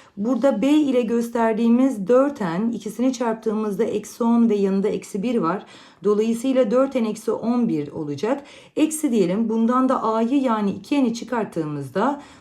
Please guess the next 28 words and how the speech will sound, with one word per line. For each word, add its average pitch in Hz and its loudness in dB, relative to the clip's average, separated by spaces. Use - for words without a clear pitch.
buradan 262 2
otuz 254 -4
dokuza 254 -2
ulaşıyormuşuz. 202 -2
O 277 2
halde 269 2
iki 233 -4
n 269 2
eşittir 233 -4
eksi 233 -6
on 247 0
biri 226 -2
diğer 226 0
tarafa 226 -2
artı 208 -2
olarak 185 0
geçirdiğimizde 160 -2
buradan 226 0
elli 240 0
olacaktır. 233 0
Yani 247 0
n 262 -2
sayımız 151 -4
da 254 0
yirmi 277 2
beş 262 0
olarak 247 0
gelecektir. 151 -2